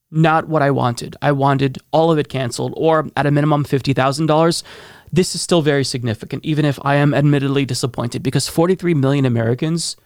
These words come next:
they hold student debt. And now, millions of Americans, nearly half, at about twenty million, will see their balances completely zeroed out. This is no small thing. This is substantial, and this is a good thing.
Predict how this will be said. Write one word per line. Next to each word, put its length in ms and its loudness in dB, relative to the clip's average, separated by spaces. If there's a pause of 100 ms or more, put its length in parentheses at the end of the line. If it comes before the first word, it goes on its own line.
(480)
they 160 2
hold 480 2 (280)
student 360 0
debt. 220 0 (760)
And 160 2
now, 520 2 (360)
millions 500 4
of 60 -2
Americans, 400 0
nearly 240 0
half, 720 -6
at 60 -2
about 200 0
twenty 400 -2
million, 480 2 (380)
will 100 -2
see 180 -2
their 160 0
balances 540 0
completely 600 -2
zeroed 420 2
out. 240 -6 (600)
This 280 2
is 180 0
no 640 0
small 400 0
thing. 260 0
This 180 0
is 340 -4
substantial, 840 -4
and 180 0
this 180 -2
is 200 -4 (360)
a 80 2
good 240 0
thing. 340 -6